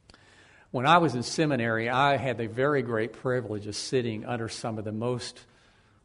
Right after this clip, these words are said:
profound and well-known ministers, preachers, theologians of our time.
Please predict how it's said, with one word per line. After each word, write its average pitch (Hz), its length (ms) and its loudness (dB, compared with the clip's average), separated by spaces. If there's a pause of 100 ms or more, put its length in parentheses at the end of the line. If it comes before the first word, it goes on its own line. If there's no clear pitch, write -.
(420)
profound 120 840 -2 (580)
and 107 260 -6
well-known 113 760 -2 (920)
ministers, 120 680 -6
preachers, 113 680 -6
theologians 110 840 -6
of 110 240 -10
our 98 160 -8
time. 90 440 -14